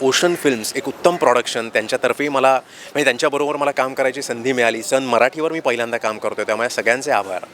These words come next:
शूटिंगचं म्हणाल तर प्रचंड मजा येते आहे आणि, अ, गंमत अशी असते ना की प्रत्येक मालिकेमध्ये काहीतरी तुम्हाला नवीन करायला मिळतं, नवीन शोधता तुम्ही. तर ह्याच्यामध्ये प्रचंड मिळतंय कारण, अ, खूप, अ,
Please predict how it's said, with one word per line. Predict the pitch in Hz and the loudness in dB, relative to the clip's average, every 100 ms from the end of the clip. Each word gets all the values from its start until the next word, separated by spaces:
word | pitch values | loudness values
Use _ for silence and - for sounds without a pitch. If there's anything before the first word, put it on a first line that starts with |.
| - - - - - | -18 -20 -20 -20 -6
शूटिंगचं | - 170 226 220 214 | -2 2 4 4 4
म्हणाल | 190 185 185 | 2 2 0
तर | |
प्रचंड | 180 151 180 185 | -2 0 0 2
मजा | 180 139 143 | 2 4 4
येते | 139 - 113 | 2 2 -4
आहे | 113 - | -4 -2
आणि, | 123 135 165 175 170 | -2 0 -2 0 0
अ, | 143 131 123 120 | 2 2 2 2
गंमत | 127 147 185 | 2 2 0
अशी | 180 180 | 2 0
असते | 156 160 | 2 2
ना | 135 | 0
की | 139 | -2
प्रत्येक | 160 151 - 202 | -2 -2 2 2
मालिकेमध्ये | 180 156 156 165 160 | 4 2 2 -2 -2
काहीतरी | 156 151 160 | -2 -2 -4
तुम्हाला | 160 160 | -2 -2
नवीन | 156 139 165 | 0 0 0
करायला | 170 139 135 143 | 0 2 4 2
मिळतं, | 127 117 120 113 | 2 0 0 0
नवीन | 117 139 | -2 -2
शोधता | 151 135 117 - | -2 -2 0 0
तुम्ही. | 127 101 92 - - - - - | 0 0 -6 -12 -16 -14 -8 2
तर | |
ह्याच्यामध्ये | 151 127 - 185 196 | 4 4 2 2 0
प्रचंड | - 160 - 190 208 | 2 0 2 2 2
मिळतंय | 190 170 190 | 2 2 2
कारण, | 208 165 180 196 190 | 2 4 2 0 0
अ, | 190 180 170 - | 0 0 -2 -2
खूप, | 196 220 - 190 | 0 0 2 2
अ, | 180 165 139 | 4 2 0